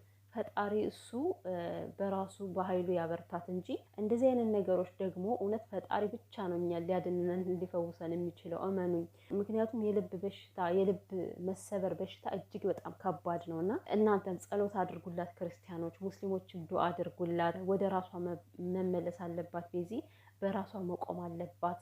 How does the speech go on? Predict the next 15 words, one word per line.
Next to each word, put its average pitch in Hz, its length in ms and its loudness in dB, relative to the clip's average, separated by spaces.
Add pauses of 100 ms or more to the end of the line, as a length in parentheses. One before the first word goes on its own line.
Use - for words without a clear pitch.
መበርታት 196 560 -2
አለባት። 170 580 0
በዛ 196 320 2
ላይ 196 140 4
ደግሞ 202 240 0
ለእናንተ 190 520 2
ዴንታ 180 320 2
የማይሰጠው 185 600 -2
ሰው 208 160 -6
በዚህን 180 300 2
ያክል 180 240 -4
ልትሰበሩለት 180 840 -4
አይ-፣ - 240 2
አይገባም። 185 640 0
በቃ 180 260 -2